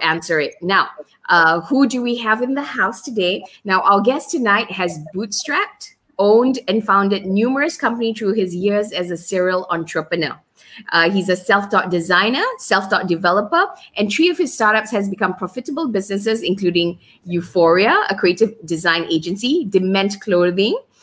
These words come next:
a club streetwear and lifestyle designer brand, as well as Ilm Productions, an Islamic creative production company.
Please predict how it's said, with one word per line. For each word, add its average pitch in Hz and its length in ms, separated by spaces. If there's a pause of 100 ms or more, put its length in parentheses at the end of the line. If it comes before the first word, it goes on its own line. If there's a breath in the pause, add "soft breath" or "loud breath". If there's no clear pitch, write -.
(200 soft breath)
a 175 40
club 220 380
streetwear 202 680
and 175 140
lifestyle 180 460
designer 165 400
brand, 233 300 (220 soft breath)
as 196 180
well 190 320
as 185 200
Ilm 294 220
Productions, 196 600
an 175 100
Islamic 175 480
creative 165 320
production 165 420
company. 226 420